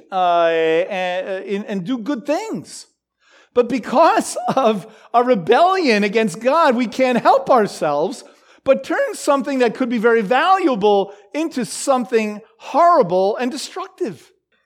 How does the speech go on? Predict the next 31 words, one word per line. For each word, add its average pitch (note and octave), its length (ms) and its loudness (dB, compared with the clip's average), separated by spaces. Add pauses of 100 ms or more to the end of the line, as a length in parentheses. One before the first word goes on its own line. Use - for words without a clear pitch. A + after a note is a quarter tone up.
(100)
in A#3 140 -4
so A3+ 240 0
many A#3+ 200 -2
ways. F4 640 -8 (460)
Not A4 200 -4
in C4+ 80 2
and A3 140 2
of E3+ 100 2
itself, E3 720 -4 (460)
but B3 100 2
what D#4 160 2
we E4 120 -2
do E4 220 2
with A4+ 140 4
it, - 260 -12 (460)
you F#3 120 -4
know? C#4 240 -2 (380)
Uh, A3 260 4 (300)
and, A#3+ 160 -2
and B3 180 -4
we B3 100 -4
could, A3+ 260 -4
uh, G3+ 380 2
think B3+ 340 -6
about F#3+ 400 -2
that F3 280 2
in, F#3+ 520 -8
in, G3 420 -6
in G3 280 -6
many A#3+ 340 -2
areas E3 600 -2